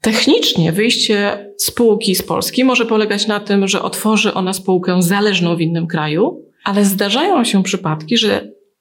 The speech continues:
cała spółka musi wyjść z Polski. Wówczas takie wyjście polega na tym, że polska spółka zostanie wykreślona z rejestru w Polsce, a zostanie wpisana do rejestru w innym kraju europejskim.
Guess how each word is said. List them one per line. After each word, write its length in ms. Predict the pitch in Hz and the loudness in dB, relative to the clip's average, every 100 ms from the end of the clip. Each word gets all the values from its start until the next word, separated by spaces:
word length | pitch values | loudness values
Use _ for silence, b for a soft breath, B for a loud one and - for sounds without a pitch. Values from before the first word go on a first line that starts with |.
| _ - | _ -8
cała 460 | - 254 466 427 | -4 0 0 2
spółka 520 | 240 - 214 190 196 180 | 0 0 0 0 0 0
musi 260 | 180 - | 0 0
wyjść 240 | 170 160 - | 0 -2 -2
z 60 | |
Polski. 480 | - 143 127 - - - - - - - | -4 -4 -4 -6 -10 -12 -12 -14 -14 -4
Wówczas 380 | 185 254 262 254 | -2 0 -2 -2
takie 280 | 226 226 202 | -4 0 2
wyjście 500 | 180 202 160 - 240 | 2 2 0 0 -2
polega 380 | 220 202 180 185 | 0 -2 -2 -4
na 160 | 165 | -4
tym, 460 | 160 180 240 359 - - | -4 -2 0 0 -4 -8
że 400 | - - 175 175 175 | -4 -2 -2 -2 -2
polska 360 | 220 247 - | -2 -2 -4
spółka 500 | 185 - 160 156 269 | -6 -2 -2 0 -4
zostanie 460 | 254 214 190 180 180 | -2 -2 0 2 2
wykreślona 680 | 170 - 196 - 175 165 | 0 0 0 0 -2 -2
z 100 | 160 | -2
rejestru 420 | 170 160 156 156 160 | -2 -2 -2 -6 -10
w 100 | - | -8
Polsce, 460 | 147 147 - 233 | -6 -6 -4 -2
a 60 | 202 | 0
zostanie 720 | 196 196 185 175 175 180 - | -2 -2 -2 -2 0 -2 -4
wpisana 480 | - - 180 170 175 | -8 -4 -2 -2 -2
do 120 | 185 | 0
rejestru 460 | 180 170 165 165 196 | 0 0 0 -2 0
w 60 | 175 | 2
innym 220 | 175 175 | 2 0
kraju 260 | 180 180 | 0 0
europejskim. 680 | 180 190 190 151 147 160 - | 0 -2 -2 -2 -4 -6 -12